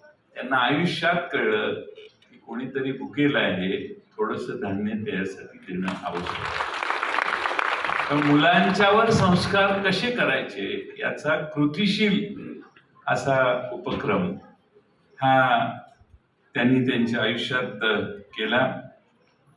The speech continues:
लताताईंना आपण सगळे फार वर्ष जाणतो. त्यांनी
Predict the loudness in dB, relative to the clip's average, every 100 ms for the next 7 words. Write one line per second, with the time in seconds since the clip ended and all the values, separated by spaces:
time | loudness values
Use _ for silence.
0 | -6 -4 0 0 0 0 -2 0 2 2
1 | 0 -4 -12 -12 -10 -8 -8 -8 -8 -6
2 | -4 -4 -2 -4 -6 -6 -4 -2 -2 -6
3 | -10 -14 -20 _ _ _ _ _ -20 _
4 | _ _ _ _ _ -8 -4 -2 -2 -2
5 | -4